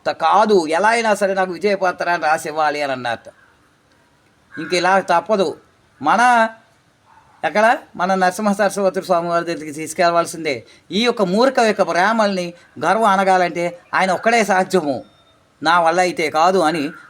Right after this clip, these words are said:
నాయన, మీరు ఏమనుకోకపోతే నా గురువుగారు ఇక్కడ ఉన్నారు,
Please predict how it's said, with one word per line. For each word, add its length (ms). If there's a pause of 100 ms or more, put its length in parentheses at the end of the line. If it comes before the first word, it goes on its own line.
నాయన, 420 (340)
మీరు 240
ఏమనుకోకపోతే 1200 (200)
నా 120
గురువుగారు 500
ఇక్కడ 180
ఉన్నారు, 340